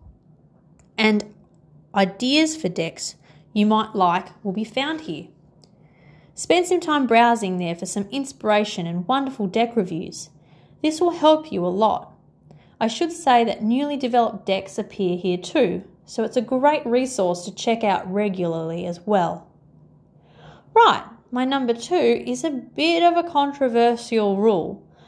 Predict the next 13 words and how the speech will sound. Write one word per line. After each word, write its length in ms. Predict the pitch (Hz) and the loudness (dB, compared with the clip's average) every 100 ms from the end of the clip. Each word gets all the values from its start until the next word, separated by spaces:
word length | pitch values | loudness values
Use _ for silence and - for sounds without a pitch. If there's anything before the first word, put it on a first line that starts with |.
| _ - | _ -2
but 100 | 220 | 2
I'm 220 | 226 226 | 2 2
gonna 220 | 226 269 | 2 0
stand 520 | 302 - - 180 175 185 | -4 -8 -4 -2 0 2
by 280 | 214 190 | 2 2
it. 120 | - - _ _ _ _ _ _ - _ - | -2 -10 _ _ _ _ _ _ -20 _ 0
A 40 | |
majority 560 | 226 233 233 277 359 339 | 2 4 4 6 6 2
of 80 | - | 0
tarot 380 | 233 214 202 220 | 0 2 2 -2
experts 600 | 262 - - 180 180 196 | -8 -6 -2 -2 -2 -8
and 140 | 180 | -6
teachers 680 | - 294 285 175 - - | -4 -4 -4 -6 -6 -10